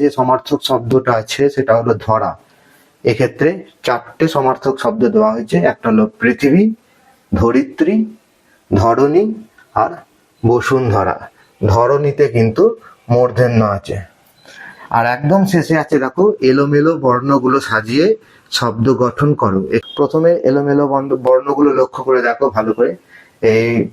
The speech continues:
এই এলোমেলো বর্ণগুলো দিয়ে যে শব্দটা হবে সেটা হচ্ছে আনন্দে। দু নম্বরে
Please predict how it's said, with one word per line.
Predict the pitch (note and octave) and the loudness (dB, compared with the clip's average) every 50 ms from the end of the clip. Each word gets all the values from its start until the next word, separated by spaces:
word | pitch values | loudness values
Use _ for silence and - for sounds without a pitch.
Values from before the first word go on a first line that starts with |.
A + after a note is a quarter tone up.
| _ _ _ _ | _ _ _ _
এই | - G#2 A#2 A#2+ B2+ A#2+ | -2 0 0 0 2 2
এলোমেলো | B2 C3 C3+ C3 B2+ C3 C3 | 2 2 2 2 2 2 2
বর্ণগুলো | B2+ C3 C3 B2+ C3 C3 B2 B2+ C3 C3 | 2 0 0 0 0 -2 -2 0 -2 -2
দিয়ে | B2 B2 B2 B2 C3 D3 C#3+ | 0 0 0 0 0 0 0
যে | C#3 C3+ C3 B2 A#2 A#2 A#2 - | 0 0 0 0 0 -2 -4 -8
শব্দটা | - - - A#2+ A2+ A#2+ C#3 - - B2 A#2 | -8 -4 -2 -2 -2 0 -2 -2 0 0 0
হবে | A2+ A#2+ E3 G3+ G3 - _ _ _ _ _ | 0 0 -2 -2 -4 -10 _ _ _ _ _
সেটা | - B2+ - B2 B2 | -6 -2 0 0 0
হচ্ছে | A#2 - - - F3 G#3 G#3 G#3 - _ _ _ - | 0 -2 -2 -2 -2 -2 -2 -6 -12 _ _ _ -2
আনন্দে। | - G#2+ A2+ A#2 A#2+ B2 B2+ B3 A#3+ - - - - - - - _ _ _ _ _ _ _ - - - - - - - - _ - | -2 0 0 0 0 0 2 2 2 2 2 0 -2 -6 -12 -20 _ _ _ _ _ _ _ -20 -20 -20 -16 -14 -14 -14 -6 _ 0
দু | A#3+ C#3+ D#3 | 2 2 2
নম্বরে | E3 E3+ F#3 F3 E3+ F3 F3 F3 | 2 2 0 2 2 2 2 2